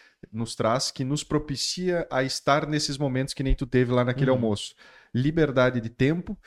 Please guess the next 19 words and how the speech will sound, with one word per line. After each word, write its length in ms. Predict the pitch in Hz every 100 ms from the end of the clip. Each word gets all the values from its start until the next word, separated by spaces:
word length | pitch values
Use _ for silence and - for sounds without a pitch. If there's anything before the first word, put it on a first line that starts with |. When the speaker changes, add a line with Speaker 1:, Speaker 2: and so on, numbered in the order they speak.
| - -
Speaker 1:
e 120 | 135
o 40 |
outro, 300 | 131 156 156
que 80 | 143
é 40 |
o 80 | 123
nosso 360 | 127 123 135 120
outro 300 | 117 123 131
ponto, 360 | - 135 139
é 40 | 143
menos 360 | 135 143 143
estresse. 640 | 143 - 120 107 104 - - - _ _
Quero 180 | 147 156
ver 120 | 170
se 80 | 170
vocês 300 | 170 165 160
concordam 400 | 170 151 147 151
comigo, 400 | 147 135 123 104
porque 280 | - 123